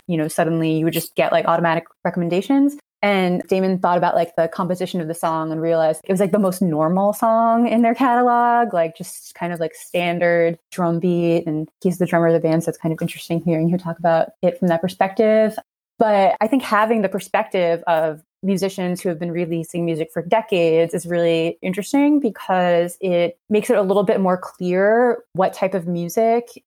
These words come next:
is boosted or recommended in a environment where the type of music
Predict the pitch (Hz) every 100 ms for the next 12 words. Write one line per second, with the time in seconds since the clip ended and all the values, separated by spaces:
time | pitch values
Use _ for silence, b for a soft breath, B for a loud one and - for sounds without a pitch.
0 | - 180 170 180 185 - 254 262 214 180
1 | 175 180 170 165 185 247 277 277 - -
2 | 208 196 190 190 - 185 175 175 170 170
3 | - - - 196 180 185 185 175 170 170
4 | 170 170 165 165 175 180 175 180 165 170
5 | 160